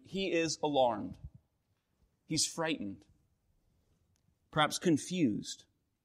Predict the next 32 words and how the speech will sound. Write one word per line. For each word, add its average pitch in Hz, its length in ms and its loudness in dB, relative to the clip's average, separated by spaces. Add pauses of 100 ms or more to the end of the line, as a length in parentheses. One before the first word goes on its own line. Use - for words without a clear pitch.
(1300)
But 196 140 6
maybe 262 340 8
there 220 200 8
are - 80 2
aspects 208 520 0
of 165 200 0
the 165 80 -2
vision 151 540 2
that 151 200 0
really 196 260 6
served 170 460 0
as 143 200 -2
food 180 320 0
for 160 140 -6
thought 135 360 -2
for 113 100 -6
him. 104 280 -10 (1500)
Maybe 220 300 6
the 196 100 2
sudden 208 380 2
failure 196 640 0 (1040)
of 139 180 -4
that 147 280 -2
conspicuous 160 720 0
horn 156 380 -4
of 147 180 2
Alexander, 165 800 2 (540)
uh, 135 140 2
the 143 120 0
Great 139 340 2
gave 147 240 4
Daniel 151 360 2